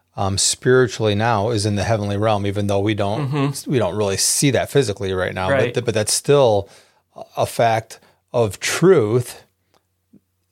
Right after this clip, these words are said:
Speaker 1: that will be made manifest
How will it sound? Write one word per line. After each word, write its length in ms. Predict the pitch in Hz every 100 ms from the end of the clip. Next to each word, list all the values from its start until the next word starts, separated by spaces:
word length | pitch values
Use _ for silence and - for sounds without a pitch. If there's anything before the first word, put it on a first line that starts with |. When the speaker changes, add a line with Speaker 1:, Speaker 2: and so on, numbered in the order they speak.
| _ _
Speaker 1:
that 180 | 131 113
will 100 | 131
be 500 | 117 117 117 113 135 - _ _ 185
made 240 | 139 120
manifest 840 | 110 127 165 127 - 101 107 -